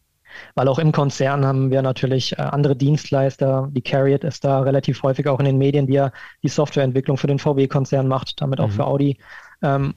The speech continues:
Speaker 1: da müssen wir uns natürlich auch abgrenzen. Da müssen wir schauen, okay, was können wir eigentlich für einen Wert für die, für den Konzern bringen?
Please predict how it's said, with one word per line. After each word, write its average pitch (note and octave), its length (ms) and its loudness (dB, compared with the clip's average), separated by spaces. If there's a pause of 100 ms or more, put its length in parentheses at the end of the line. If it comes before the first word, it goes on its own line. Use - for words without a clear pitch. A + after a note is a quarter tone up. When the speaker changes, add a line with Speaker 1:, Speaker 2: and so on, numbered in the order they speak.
Speaker 1:
da D3+ 100 2
müssen D#3+ 160 2
wir F3+ 60 2
uns E3 100 0
natürlich D3+ 420 0
auch C#3+ 260 0
abgrenzen. D3+ 520 -2
Da C#3 60 2
müssen C#3 240 -2
wir C3 40 0
schauen, C#3 200 0
okay, C3+ 240 -2
was C#3+ 160 -4
können C#3 180 0
wir D3 140 0
eigentlich D3 240 0
für - 100 -2
einen C#3 80 2
Wert C#3+ 220 0
für - 160 -6
die, C3+ 260 0
für - 140 -14
den C3+ 100 0
Konzern D3 400 -2
bringen? C#3+ 320 -2